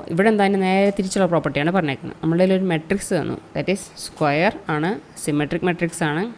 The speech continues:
ഒരു binary matrix ആണ്. ഞാൻ അതിൻ്റെ order n-ഉം ആണെങ്കിൽ നമുക്ക് ഇതിന് corresponding ആയിട്ടൊരു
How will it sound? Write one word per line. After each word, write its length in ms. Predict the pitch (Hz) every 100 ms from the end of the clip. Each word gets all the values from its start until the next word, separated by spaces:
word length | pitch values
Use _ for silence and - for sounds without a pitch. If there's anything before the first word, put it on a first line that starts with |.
| - 170
ഒരു 100 | 165
binary 320 | 143 147 165 180
matrix 340 | 175 165 - 156
ആണ്. 140 | 147 175 - - - - -
ഞാൻ 80 | 170
അതിൻ്റെ 160 | 170 160 151
order 240 | 160 180 214 - 156
n-ഉം 240 | 160 196 202 139
ആണെങ്കിൽ 340 | 127 131 180 185
നമുക്ക് 220 | 170 175
ഇതിന് 180 | 180 226 190
corresponding 480 | 156 - 156 151 139
ആയിട്ടൊരു 260 | 143 220